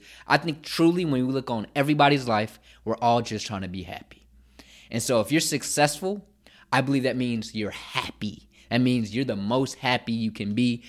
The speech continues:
You're doing something you love every single day. That's successful. And those are the people who end up having all the achievements for the most part.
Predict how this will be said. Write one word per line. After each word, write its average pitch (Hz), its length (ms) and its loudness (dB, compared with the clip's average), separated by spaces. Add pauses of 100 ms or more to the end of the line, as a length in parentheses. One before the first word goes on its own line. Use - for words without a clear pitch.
(120)
You're 117 100 -2
doing 120 240 -2
something 107 320 -8
you 95 140 -8
love 120 540 4
every 113 180 -2
single 107 240 -6
day. 120 240 0 (220)
That's 131 220 4
successful. - 600 -8 (220)
And 127 120 -2
those 208 220 6
are - 20 -4
the 185 120 -2
people 214 340 -2
who 139 80 0
end 143 220 -2
up 127 80 -6
having 135 280 -2
all 123 140 0
the 107 120 -4
achievements 107 520 -6
for 113 100 -8
the 104 80 -6
most 110 300 -4
part. 92 220 -10